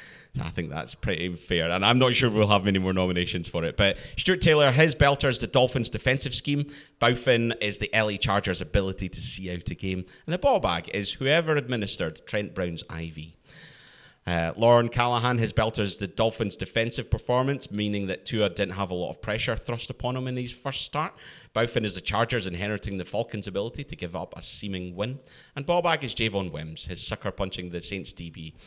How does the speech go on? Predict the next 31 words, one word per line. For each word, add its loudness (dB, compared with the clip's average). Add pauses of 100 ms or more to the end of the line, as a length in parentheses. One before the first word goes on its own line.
(140)
Sure, -4
Paul 2
will -4
have -4
a -6
lot -6
to -14
say -8
on -12
this, -12
and -2
I'll 0
let 2
you -4
have -2
your -8
say, -8
Paul, -18
don't -10
worry. -14 (420)
Uh, 4
a 4
couple 2
other 6
ones. 2
Belter, 4 (240)
uh, 2
Cook 2 (140)
melting -2
pot. 0 (380)
Sorry, -6